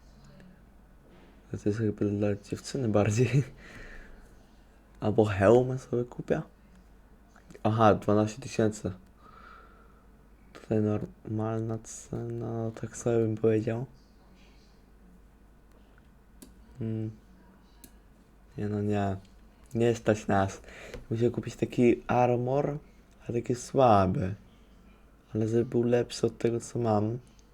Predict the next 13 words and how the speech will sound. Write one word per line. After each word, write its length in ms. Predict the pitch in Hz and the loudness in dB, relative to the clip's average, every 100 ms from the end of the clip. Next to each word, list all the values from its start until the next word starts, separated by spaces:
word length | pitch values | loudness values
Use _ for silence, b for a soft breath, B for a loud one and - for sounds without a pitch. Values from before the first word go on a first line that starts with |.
| - - - - - - - - - | -20 -20 -20 -20 -20 -20 -20 -10 4
Body 360 | 107 104 104 | 4 6 4
armor. 400 | 101 113 101 107 - - - - - - - - - - - | 4 2 2 2 -4 -18 -20 -20 -20 -20 -20 -20 -20 -20 -20
Cztery. 500 | - - - 101 98 - - - - | -20 -4 4 6 4 -2 -10 -20 -10
Ale 220 | 110 107 | -4 -2
nie 140 | 110 113 | 0 0
mam 140 | 110 | -2
kasy. 760 | - 117 113 110 - 101 101 90 - b b b b b - - - - - b b b b - - - - - | 0 4 4 2 4 8 8 6 0 b b b b b -20 -20 -20 -20 -20 b b b b -20 -20 -20 -20 -20
Hmm. 400 | - 143 135 113 104 B B B B B B B - - - - | -2 4 6 4 0 B B B B B B B -20 -20 -14 -6
Albo 200 | 110 143 | 2 6
misję 320 | 143 127 113 | 6 6 6
robimy, 460 | 104 101 98 110 123 - | 6 6 6 6 4 -6
albo 260 | - 104 107 | -2 2 2
kogoś. 760 | - 107 101 101 - - - | 4 6 6 4 2 -12 -16